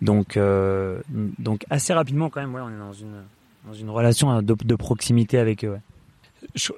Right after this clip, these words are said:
euh, je crois que ce qui me plaît en premier, c'est quand même, euh, ces relations qu'on arrive à créer avec les gens, parce que finalement, euh,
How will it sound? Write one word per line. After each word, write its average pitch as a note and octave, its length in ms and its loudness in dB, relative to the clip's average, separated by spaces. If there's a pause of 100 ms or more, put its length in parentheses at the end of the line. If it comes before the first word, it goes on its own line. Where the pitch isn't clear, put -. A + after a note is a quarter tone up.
euh, B2+ 320 6
je A#2 80 0
crois D#3 160 2
que - 60 -8
ce - 60 -12
qui - 120 -4
me C3+ 120 0
plaît D3+ 140 0
en D3 120 2
premier, D#3 760 -2 (880)
c'est - 260 -2
quand C3+ 160 -2
même, C#3 260 2
euh, B2+ 500 4
ces - 240 -2
relations C3 460 2
qu'on B2+ 140 2
arrive B2 260 2
à A#2 100 2
créer - 300 -2
avec A2+ 240 2
les A#2 120 2
gens, A#2 240 0 (840)
parce A#2 180 2
que - 240 0
finalement, C3 840 2 (140)
euh, G#2+ 1080 -2